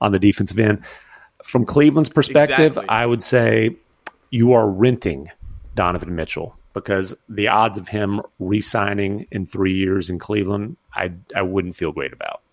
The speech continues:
Speaker 2: Three years is a long time,
Speaker 1: I
Speaker 2: but
Speaker 1: hear ya.
Speaker 2: yeah, you do have to consider that. Just as teams looking at Durant, as I keep saying,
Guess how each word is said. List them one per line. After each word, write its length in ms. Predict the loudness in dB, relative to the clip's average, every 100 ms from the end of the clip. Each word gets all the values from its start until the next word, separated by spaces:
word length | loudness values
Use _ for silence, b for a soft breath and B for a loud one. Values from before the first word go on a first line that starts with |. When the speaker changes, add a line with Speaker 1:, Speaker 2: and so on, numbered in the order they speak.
| _ _ _ _ -16
Speaker 2:
Three 220 | -10 -6
years 340 | -6 -8 -10 -10
is 140 | -10
a 40 | -8
long 280 | -6 -8
time, 340 | -6 -6 -4 0
Speaker 1:
I 40 |
Speaker 2:
but 80 | 2
Speaker 1:
hear 100 | 4
ya. 140 | 4
Speaker 2:
yeah, 40 | 2
you 140 | -2 -8
do 160 | -6
have 120 | -6 -6
to 60 | -10
consider 420 | -10 -6 -4 -2
that. 160 | -2 -4
Just 260 | -6 -6
as 160 | -10 -12
teams 320 | -12 -12 -8
looking 280 | -8 -6 -8
at 120 | -4
Durant, 360 | -4 -2 -2 -4
as 120 | -4
I 120 | -6
keep 240 | -6 -10
saying, 500 | -6 -4 -2 -4 -6